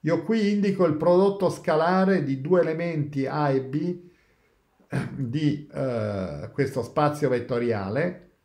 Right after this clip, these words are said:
Immaginate A e B anche come le funzioni,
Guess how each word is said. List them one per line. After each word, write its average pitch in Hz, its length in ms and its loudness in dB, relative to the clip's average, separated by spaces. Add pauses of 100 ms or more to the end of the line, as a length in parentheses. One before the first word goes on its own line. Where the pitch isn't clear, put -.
(160)
Immaginate 156 920 2
A 151 220 2
e 135 140 4
B 160 300 -4
anche 147 920 0 (100)
come 143 640 2 (340)
le 156 220 2
funzioni, 156 1080 0